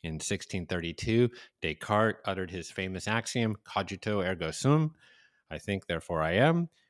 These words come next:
which conflated being with cognition. Now, while Descartes was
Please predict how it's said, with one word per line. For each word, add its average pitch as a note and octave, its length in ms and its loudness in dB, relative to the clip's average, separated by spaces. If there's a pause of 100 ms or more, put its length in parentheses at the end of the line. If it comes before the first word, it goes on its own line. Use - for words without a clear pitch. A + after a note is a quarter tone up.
(100)
which - 240 -4
conflated A#2 920 0
being G#2 680 4 (120)
with G#2 360 -4
cognition. A#2+ 720 0 (640)
Now, F#2 80 -2
while G2 160 4
Descartes D3 460 2
was G2 320 -2